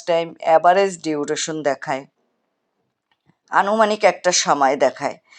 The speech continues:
গড় যে সময়টা সেটা দেখায়। সেটা দিয়ে কখনো বিচার করা যাবে না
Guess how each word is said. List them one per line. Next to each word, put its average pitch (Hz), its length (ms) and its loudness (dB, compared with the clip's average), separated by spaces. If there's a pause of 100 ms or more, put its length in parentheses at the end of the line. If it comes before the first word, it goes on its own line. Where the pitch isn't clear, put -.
(240)
গড় 185 440 4 (140)
যে 170 180 -6
সময়টা 151 580 0
সেটা 156 340 -4
দেখায়। 127 400 -6 (280)
সেটা 233 360 0
দিয়ে 233 280 0
কখনো 226 420 0
বিচার 202 360 0
করা 202 240 6
যাবে 190 280 2
না 170 160 4